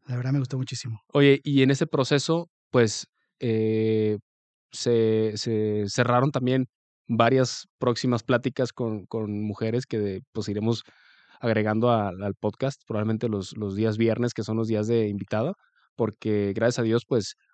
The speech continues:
Speaker 2: hubo una buena respuesta de la, de las invitadas y se han ido contentas y así han corrido la voz y hay muchas, muchas buenas experiencias de mujeres que queremos aprender y también de hombres, pues,
Speaker 1: De
Speaker 2: pero
Speaker 1: hombres. Pues, de personas de que, de éxito, ¿no? Entre comillas, personas de éxito que son buenas,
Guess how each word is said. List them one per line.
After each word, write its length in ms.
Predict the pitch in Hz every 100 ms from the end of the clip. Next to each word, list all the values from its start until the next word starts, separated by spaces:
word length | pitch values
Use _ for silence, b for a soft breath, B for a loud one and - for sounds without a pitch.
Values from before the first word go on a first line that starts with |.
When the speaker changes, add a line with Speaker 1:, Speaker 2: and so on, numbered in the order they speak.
| _
Speaker 2:
hubo 200 | - 120
una 160 | 120 127
buena 220 | 123 127
respuesta 520 | 120 - 120 110 -
de 120 | 123 113
la, 180 | 101
de 140 | 95 104
las 220 | 98 -
invitadas 680 | 98 - 117 135 147 147 120
y 260 | 110 104
se 80 | 101
han 80 | 110
ido 140 | 120
contentas 680 | 113 101 127 143 170 165 131
y 80 | 113
así 380 | 101 117 120
han 380 | 120 120 117 113 -
corrido 340 | 120 117 131
la 100 | 120
voz 260 | 131 175 151
y 20 |
hay 60 |
muchas, 320 | 127 123 127 -
muchas 280 | 120 123 123
buenas 200 | 127 -
experiencias 520 | 110 113 113 135 131 _ _ _ -
de 100 | 113
mujeres 280 | 110 113 120
que 60 |
queremos 300 | 113 107 107
aprender 380 | 113 107 107 120 _ -
y 80 | 139
también 240 | 143 165
de 60 | 180
hombres, 180 | 156 -
pues, 140 | 160
Speaker 1:
De 60 | 156
Speaker 2:
pero 80 | 190
Speaker 1:
hombres. 380 | 233 214 - _ _ b b b b
Pues, 140 | 170
de 80 | 165
personas 320 | 156 175 208
de 140 | 175 165
que, 220 | 165 151
de 120 | 151
éxito, 380 | 170 - 143 131
¿no? 160 | 135 202
Entre 240 | 147 139 143
comillas, 460 | 143 147 120 - _
personas 420 | 139 123 143 156
de 140 | 139 135
éxito 420 | 127 156 - 127
que 140 | -
son 320 | 120 131 131 127
buenas, 400 | 131 139 -